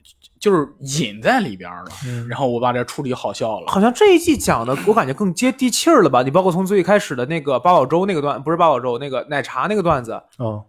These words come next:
Speaker 3: 然后再到他说那个剧本杀那个段子，
Speaker 2: 哦。
Speaker 3: 以及这一次这个，呃，哎呀。
Speaker 2: 色盲。
Speaker 3: 哦，对，色盲这个段子，感觉就是很，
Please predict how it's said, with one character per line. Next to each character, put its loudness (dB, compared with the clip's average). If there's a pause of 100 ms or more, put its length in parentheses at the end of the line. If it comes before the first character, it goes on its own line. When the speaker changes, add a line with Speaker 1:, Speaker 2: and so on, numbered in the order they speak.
Speaker 3:
然 0
后 2
再 2
到 4
他 -2
说 -2
那 -4
个 -4 (140)
剧 -6
本 2
杀 4
那 2
个 -4
段 -2
子， -20
Speaker 2:
哦。 -2 (1800)
Speaker 3:
以 -8
及 -2
这 6
一 8
次 0
这 2
个， -2 (500)
呃， 0 (1160)
哎 -14
呀。 -14
Speaker 2:
色 0
盲。 -6
Speaker 3:
哦， 4
对， 4
色 2
盲 2
这 0
个 0
段 0
子， -4
感 -6
觉 -4
就 0
是 2
很， -10